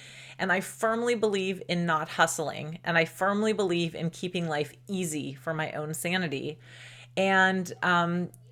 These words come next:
but it just kept kind of, like, niggling will be the word in the back of my mind. I was like, "Hmm,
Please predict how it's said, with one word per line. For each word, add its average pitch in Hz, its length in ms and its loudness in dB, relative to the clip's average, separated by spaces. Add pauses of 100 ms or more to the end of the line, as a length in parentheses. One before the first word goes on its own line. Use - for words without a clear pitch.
(240)
but 214 260 8
it 202 180 4
just 233 280 2
kept 214 300 2
kind 202 220 0
of, 185 120 -2
like, 175 280 2 (720)
niggling 175 800 2 (380)
will 180 120 2
be 170 100 4
the 165 120 4
word 156 420 4
in 196 100 2
the 196 60 4
back 185 240 6
of 196 40 -4
my 180 120 2
mind. 254 320 0
I - 20 2
was 202 120 -4
like, 202 180 -4 (120)
"Hmm, 240 440 -2